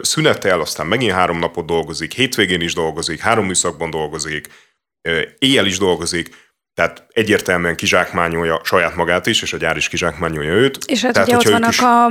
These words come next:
Speaker 2: munkavédelmi
Speaker 1: Ö, nem tartják be a
Speaker 2: feltételeknek
Speaker 1: munkavédelmi
Speaker 2: a
Speaker 1: feltételeket,
Speaker 2: hiányossága.
Speaker 1: kockázatos körülmények között dolgozik, ö, teljesen kiszámíthatatlan ez a piac egyébként, hogy most éppen ez a gyár van itt, ilyen akkumulátort gyártanak, de olyan hatalmas a fejlődés, hát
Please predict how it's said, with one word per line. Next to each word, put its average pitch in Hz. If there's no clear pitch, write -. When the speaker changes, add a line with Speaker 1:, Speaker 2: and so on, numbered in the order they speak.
Speaker 2:
munkavédelmi 208
Speaker 1:
Ö, 202
nem 208
tartják 220
be 214
a 208
Speaker 2:
feltételeknek 202
Speaker 1:
munkavédelmi 196
Speaker 2:
a 180
Speaker 1:
feltételeket, 214
Speaker 2:
hiányossága. 220
Speaker 1:
kockázatos 107
körülmények 90
között 87
dolgozik, 82
ö, 87
teljesen 107
kiszámíthatatlan 92
ez 87
a 85
piac 87
egyébként, 87
hogy 87
most -
éppen 73
ez 139
a 127
gyár 107
van 98
itt, 92
ilyen 110
akkumulátort 95
gyártanak, 90
de 87
olyan 92
hatalmas 101
a 95
fejlődés, 98
hát -